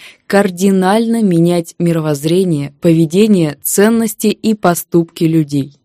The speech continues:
Для успешной мотивации не нужны длинные речи. Наоборот, чем короче обращение, тем больше у него шансов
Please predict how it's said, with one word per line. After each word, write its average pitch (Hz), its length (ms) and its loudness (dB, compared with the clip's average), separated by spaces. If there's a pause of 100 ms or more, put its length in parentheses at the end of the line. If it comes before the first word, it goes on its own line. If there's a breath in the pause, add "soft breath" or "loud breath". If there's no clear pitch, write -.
(560)
Для 170 220 2
успешной 220 520 0
мотивации 214 840 0 (240)
не 220 180 4
нужны 208 480 2
длинные 190 640 0
речи. 165 480 -4 (540)
Наоборот, 190 720 0 (320 soft breath)
чем 202 420 0
короче 185 640 0
обращение, 147 840 -4 (380)
тем 160 260 2
больше 170 340 0
у 151 60 0
него 143 220 -2
шансов 175 580 -6